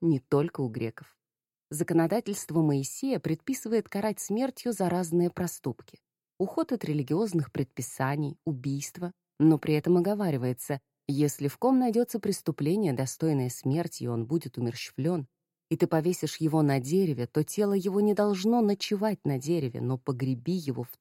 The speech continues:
тот же день, ибо проклят перед Богом повешенный, и не оскверняй земли твоей, которую Господь Бог твой дает тебе в удел.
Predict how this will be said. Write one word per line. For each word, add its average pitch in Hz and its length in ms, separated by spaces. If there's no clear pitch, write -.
тот 156 200
же 143 140
день, 160 320
ибо 175 220
проклят 226 600
перед 214 260
Богом 156 420
повешенный, 120 760
и 175 120
не 160 120
оскверняй 156 640
земли 214 400
твоей, 156 380
которую 120 440
Господь 123 460
Бог 151 360
твой 220 220
дает 127 380
тебе 123 320
в 110 80
удел. 110 340